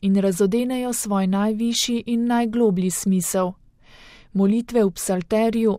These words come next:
s katerimi se pogovarja z Bogom, nam govorijo o njem, govorijo nam o sinu, podobi nevidnega Boga,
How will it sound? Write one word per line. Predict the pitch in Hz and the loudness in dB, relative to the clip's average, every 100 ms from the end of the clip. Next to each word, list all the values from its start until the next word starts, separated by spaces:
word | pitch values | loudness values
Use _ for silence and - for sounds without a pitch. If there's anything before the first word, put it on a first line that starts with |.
| - | -4
s | - | -6
katerimi | - 180 196 190 185 | -4 -2 0 0 -2
se | 185 - 185 | -2 -2 -2
pogovarja | 190 180 190 214 226 220 185 | -2 -2 0 0 2 0 -2
z | 180 | -2
Bogom, | 190 233 233 220 196 - - - | 0 0 2 0 0 -8 -20 -4
nam | 208 214 214 | 0 2 4
govorijo | 220 208 233 240 240 226 | 4 6 6 6 2 0
o | - 240 | 0 0
njem, | 233 208 185 180 - _ - | 2 2 0 -4 -8 _ -6
govorijo | 202 185 196 190 208 214 | -2 2 2 2 2 2
nam | 220 220 202 | 0 -2 -2
o | 214 | -4
sinu, | 208 - 233 190 180 196 - _ | -4 -2 0 2 0 -4 -16 _
podobi | - 214 233 240 247 | 0 2 2 0 -2
nevidnega | 247 247 226 190 190 185 185 | -2 -2 -2 0 0 0 -2
Boga, | 190 185 196 | -2 -2 -2